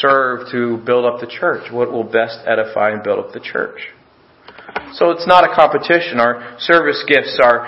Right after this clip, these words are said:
our, our different ministries are, shouldn't be at competition with each other here.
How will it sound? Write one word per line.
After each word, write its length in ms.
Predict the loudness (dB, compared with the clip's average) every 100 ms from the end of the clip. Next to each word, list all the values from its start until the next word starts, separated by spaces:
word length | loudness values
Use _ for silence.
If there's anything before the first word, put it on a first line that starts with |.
| -12 0
our, 340 | 4 6 4 2
our 280 | 0 0
different 360 | -2 -2 -4 -2
ministries 600 | -2 0 -2 -2 -2 2
are, 180 | 2 0
shouldn't 340 | -4 -4 -4
be 180 | 0 2
at 280 | 2 2 0
competition 760 | -4 -4 -6 -6 -6 -6 -10
with 140 | -10 -12
each 220 | -14 -12
other 320 | -12 -14 -20 -20 _ _ -20 -20
here. 160 | -20